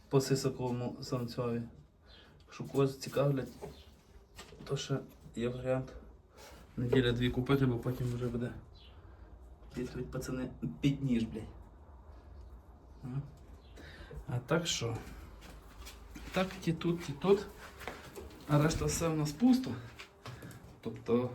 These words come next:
низ весь, як бачите, сухенько, чистенько. Хоча того тижня я вже не прибирав, бо менше кролів в приміщенні, то я раз в два тижні прибираю. Тут. Та, все добре. Такий собі самець, відкрию його, покажу.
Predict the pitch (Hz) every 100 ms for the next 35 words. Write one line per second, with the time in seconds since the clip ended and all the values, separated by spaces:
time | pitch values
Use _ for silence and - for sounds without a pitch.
0 | - 120 127 143 - 127 135 - 113 117
1 | 110 101 117 - - 139 - - - -
2 | - - - - 117 117 117 - - -
3 | 120 120 - - - 127 - - 156 156
4 | 160 156 151 143 139 127 131 120 139 156
5 | 117 120 117 - - - - - - -
6 | - 160 156 151 156 185 190 131 - -
7 | - 135 135 131 - 127 117 123 117 120
8 | 120 117 - - 120 120 127 123 117 113
9 | 113 110 110 107 107 - - 123 120 -
10 | - - - - - - - - - _
11 | - 117 117 117 - - - - - -
12 | 113 113 117 - - 120 196 - 143 -
13 | 131 120 - - 127 123 120 117 120 160
14 | 160